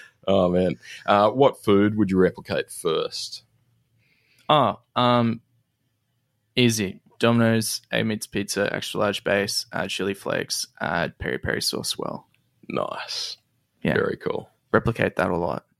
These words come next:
Speaker 1: <laughs> It's kinda like replicating now. You just hit a button on your phone and
Speaker 2: Yeah, <laughs>
Speaker 1: it
Speaker 2: it's like,
Speaker 1: appears.
Speaker 2: "Oh, another one's a-, here now." Yeah.
Speaker 1: Yeah. It just takes, like, fifteen minutes.
Speaker 2: But if I only had to pay Don Major once for one of those sweet pizzas.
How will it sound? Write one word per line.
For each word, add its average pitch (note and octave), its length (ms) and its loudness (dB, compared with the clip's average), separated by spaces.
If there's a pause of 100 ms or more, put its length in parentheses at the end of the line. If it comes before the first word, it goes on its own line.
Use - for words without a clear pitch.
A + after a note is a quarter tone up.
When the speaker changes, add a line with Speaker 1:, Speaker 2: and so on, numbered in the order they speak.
(200)
Speaker 1:
<laughs> - 520 0 (240)
It's - 100 -8
kinda F4 180 0
like G#2+ 200 4
replicating F#2+ 600 0
now. F#2+ 180 2
You B2 160 2
just G2+ 180 -2
hit G#2+ 80 0
a F#2 40 -2
button F2+ 300 -2
on F2 80 0
your E2+ 120 -2
phone F2 320 -2
and B2 80 4
Speaker 2:
Yeah, B2 240 6
<laughs> A#2 160 4
Speaker 1:
it - 0 -
Speaker 2:
it's C3 180 2
like, C3 140 4
Speaker 1:
appears. F3 100 2
Speaker 2:
"Oh, A#3 140 8
another G3 260 6
one's C#3 180 2
a-, A2 120 -4 (100)
here A2+ 320 0
now." G#2 320 -2 (180)
Yeah. A2+ 340 0
Speaker 1:
Yeah. - 400 2 (420)
It D#2+ 80 -16
just E2 120 -6
takes, - 240 -4
like, E2 200 -4
fifteen D#2 400 -6
minutes. - 420 -8
Speaker 2:
But B2+ 100 8
if A#2+ 80 0
I B2+ 100 4
only B2+ 100 6
had B2 120 4
to - 80 -8
pay A2+ 140 0
Don A2 220 0
Major G#2 360 0
once G#2 640 -2 (140)
for - 120 -8
one G#2 120 -2
of G2+ 80 -4
those F#2 140 -4
sweet - 360 -4
pizzas. - 580 -8